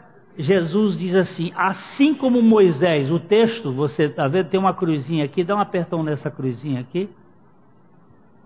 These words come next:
Ele vai aparecer o texto que lá em, em, ó, isso aqui é Números capítulo treze, ó,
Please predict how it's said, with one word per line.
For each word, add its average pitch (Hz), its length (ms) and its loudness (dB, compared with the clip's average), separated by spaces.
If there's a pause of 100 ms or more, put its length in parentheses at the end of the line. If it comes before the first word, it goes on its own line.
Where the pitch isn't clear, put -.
(680)
Ele 151 140 -2
vai 170 160 2
aparecer 175 560 -2
o 180 100 -2
texto 190 540 0
que - 180 -4
lá 165 220 2
em, 165 260 -2
em, 135 420 -4 (560)
ó, 113 200 -4 (440)
isso 151 200 -4
aqui 151 200 0
é 196 60 6
Números 226 500 2
capítulo 175 520 -4
treze, 202 680 0 (1040)
ó, 110 180 -8